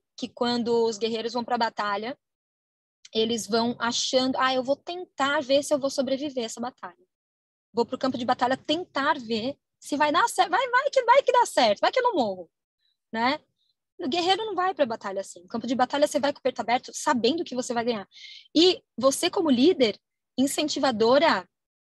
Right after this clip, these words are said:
é, eu vou dar uma, eu vou dar a, a ideia, a, o exemplo que aconteceu com a Cíntia, tá? Falei pra ela, "Cíntia,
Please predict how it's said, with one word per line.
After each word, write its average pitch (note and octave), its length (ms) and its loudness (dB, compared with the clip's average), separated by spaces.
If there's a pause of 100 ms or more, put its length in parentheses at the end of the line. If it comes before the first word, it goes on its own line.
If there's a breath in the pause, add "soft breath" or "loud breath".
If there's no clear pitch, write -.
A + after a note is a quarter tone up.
(380 soft breath)
é, A3 400 0
eu C4 60 2
vou D4+ 80 2
dar G4 80 4
uma, A4+ 100 0
eu A4 180 -2
vou D#4 120 -2
dar F#4+ 320 4
a, C4+ 220 -4
a D4 40 4
ideia, D4 360 0
a, A3+ 440 0 (100)
o A#3+ 120 -4
exemplo D#4 600 -2
que E4 160 -4
aconteceu D4+ 640 -2 (180)
com D4 140 6
a G#4+ 80 2
Cíntia, D#4+ 440 -6 (240)
tá? A3+ 180 0 (460 loud breath)
Falei C#4 160 6
pra D4 120 4
ela, A3+ 180 4
"Cíntia, C4+ 420 -4